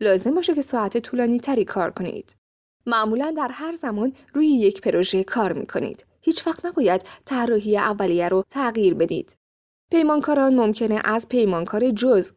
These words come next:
کمک بگیرن. اگر در پروژه کاری وجود داشته باشه که نیاز به دانش و مهارت‌های تخصصی داشته باشه،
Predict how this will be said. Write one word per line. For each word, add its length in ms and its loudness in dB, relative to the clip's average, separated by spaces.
کمک 400 -4
بگیرن. 420 -2
اگر 340 -2
در 140 0
پروژه 420 0
کاری 280 -2
وجود 340 2
داشته 300 0
باشه 280 0
که 140 -4
نیاز 360 -2
به 100 0
دانش 440 0
و 120 2
مهارت‌های 760 -2
تخصصی 600 -2
داشته 320 2
باشه، 300 0